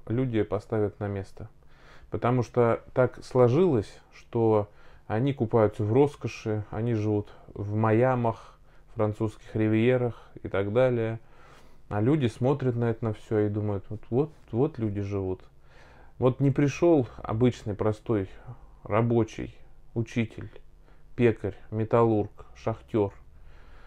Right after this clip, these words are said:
кто угодно, да? Не заплатил денежки за билет Варума Агутина.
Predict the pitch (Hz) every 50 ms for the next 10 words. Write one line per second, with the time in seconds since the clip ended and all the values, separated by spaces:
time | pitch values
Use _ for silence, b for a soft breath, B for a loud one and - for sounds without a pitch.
0 | b b b - - - 139 143 147 143 131 120 107 98 87 - 87 87 92 -
1 | - 110 123 139 147 139 135 - - - - 113 120 117 120 120 - 135 135 127
2 | 127 170 165 139 123 120 110 110 104 - - - 107 107 107 107 113 110 104 101
3 | 95 95 - - - - - - - - - 110 110 110 110 110 104 104 104 104
4 | 104 98 95 90 82 - 85 80 82